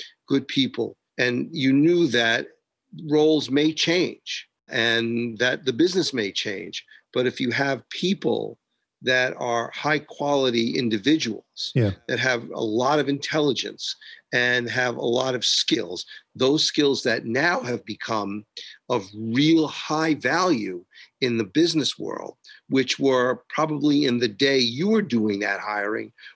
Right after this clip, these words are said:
Speaker 1: were not the skills that were so highly valued by other employers. Most people during that period of time were hiring people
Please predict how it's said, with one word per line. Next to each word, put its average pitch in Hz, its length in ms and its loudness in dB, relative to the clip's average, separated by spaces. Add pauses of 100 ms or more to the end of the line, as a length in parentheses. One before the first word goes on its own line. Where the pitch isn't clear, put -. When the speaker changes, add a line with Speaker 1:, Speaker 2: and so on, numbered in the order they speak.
(100)
Speaker 1:
were 143 180 4
not 156 300 0
the 151 80 0
skills 147 640 2 (100)
that 160 280 0
were 165 520 2 (520)
so 139 320 2
highly 139 400 0
valued 117 420 0
by 131 160 2
other 135 280 0
employers. 127 640 0 (400)
Most 143 300 2
people 135 340 0
during 120 320 2
that 131 240 0
period 123 200 0
of 107 100 -6
time 117 260 -2
were 107 220 0 (140)
hiring 143 460 0
people 127 500 -2